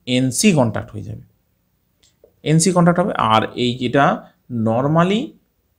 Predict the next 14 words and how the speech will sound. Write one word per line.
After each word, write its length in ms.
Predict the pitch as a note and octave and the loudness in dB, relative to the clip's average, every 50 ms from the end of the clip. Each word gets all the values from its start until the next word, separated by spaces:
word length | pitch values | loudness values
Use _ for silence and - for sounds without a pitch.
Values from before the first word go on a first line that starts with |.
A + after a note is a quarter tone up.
| _ _ _ _ - | _ _ _ _ 2
ক্লোজ 240 | C3+ D#3+ G#3 A3+ - A3 - | 4 6 6 6 4 2 -4
কন্ট্যাক্ট 280 | C3 A#2+ A2 A2+ G#2+ A2 | -4 -4 -4 -6 -6 -6
রয়েছে 200 | A2+ G#2+ - - G3+ - | -6 -6 -6 -6 -8 -6
সেটা 240 | - C3+ A#2 - E3 A3 - - - _ _ - - | -8 -8 -4 -2 -2 -2 -4 -6 -18 _ _ -12 -8
আমাদের 280 | A2 A2 A2 - A#3 D#4 - - _ _ _ _ _ _ - D#3 D3+ | -4 -4 -2 -2 -2 -4 -6 -10 _ _ _ _ _ _ 4 4 4
ওপেন 200 | - - B2 G#2+ F2+ | 4 4 2 0 0
হয়ে 120 | F#2 G2+ - | -6 -10 -10
যাবে। 140 | - - _ _ _ _ _ _ _ _ _ _ | -12 -16 _ _ _ _ _ _ _ _ _ _
ঠিক 100 | - G3 G3 F#3+ | -8 -6 -6 -6
আছে, 100 | F#3+ F#3+ | -4 -4
এটা 100 | E3 E3+ F3 E3+ | -2 0 0 0
ওপেন 140 | F#3+ F#3+ F3 F#3 | 0 0 2 2
হয়ে 120 | F#3 F3+ F3+ | 2 2 0
গেল। 80 | E3 | -2